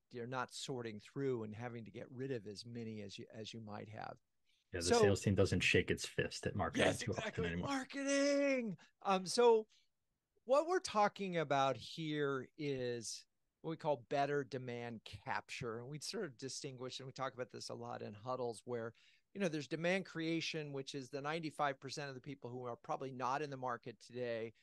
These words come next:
Speaker 1: but we could do things that would help them, uh, think about us when they are in the market. And then there's capture. And what this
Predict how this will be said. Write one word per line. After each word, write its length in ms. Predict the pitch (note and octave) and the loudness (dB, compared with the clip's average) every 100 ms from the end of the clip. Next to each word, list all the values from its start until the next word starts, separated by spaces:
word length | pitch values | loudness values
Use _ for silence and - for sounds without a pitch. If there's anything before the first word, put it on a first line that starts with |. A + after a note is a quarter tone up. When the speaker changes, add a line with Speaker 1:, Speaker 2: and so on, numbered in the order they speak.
| _ | _
Speaker 1:
but 140 | - B2+ _ | -8 -8 _
we 160 | C#3+ C#3 | -14 -14
could 80 | - - - _ C#3+ | -14 -20 -20 _ -10
do 180 | D3 E3+ | -8 -8
things 380 | - D#3 D3+ C3+ | -6 -8 -6 -8
that 180 | C3 | -10
would 100 | B2+ | -8
help 220 | A#2 B2+ - | -4 -6 -4
them, 140 | C3 B2 A#2 - - | -8 -8 -10 -16 -14
uh, 300 | B2 A#2 G#2+ - _ _ _ - | -12 -10 -12 -14 _ _ _ -4
think 160 | F#3 D#3+ | -4 0
about 200 | C3+ B2+ | 0 2
us 240 | A#2+ - | 0 -2
when 200 | B2+ B2 | -6 -4
they 160 | A#2+ A2+ A#2 - | -4 -4 -6 -2
are 220 | C#3 D#3+ | 6 6
in 100 | D3 | 6
the 60 | B2 | 0
market. 400 | A#2+ A#2 - A#2+ | -6 -8 -6 -4
And 160 | C#3 D3+ | -2 -2
then 160 | D#3+ | -2
there's 200 | D3+ C#3 A#2+ - _ - A#2 | -2 -4 -8 -18 _ -20 -10
capture. 640 | - A#2+ G#2 - G#2+ - - - - - | 2 4 4 2 0 0 -6 -20 -12 8
And 100 | E3+ | 12
what 220 | F3 - | 12 12
this 340 | G#3+ B3 - | 12 12 8